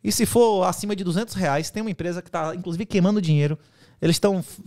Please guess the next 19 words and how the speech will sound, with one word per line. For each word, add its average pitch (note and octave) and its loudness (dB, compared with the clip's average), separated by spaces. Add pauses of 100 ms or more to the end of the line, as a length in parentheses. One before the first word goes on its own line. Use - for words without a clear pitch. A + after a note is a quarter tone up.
fazendo F#3 0
saque G3+ -2
grátis C#3+ -2
com E3 -8
fii E3 -2
e D#3 2
tudo, D3+ 2
que - 2
é D3+ 4
Leak, C#3 0
L F#3+ 4
I - -4
Q G#3+ -6
I E3+ 2
ponto F#3 -2
com G3+ -2
ponto G3+ 2
B F3+ 4
R. C#3+ 4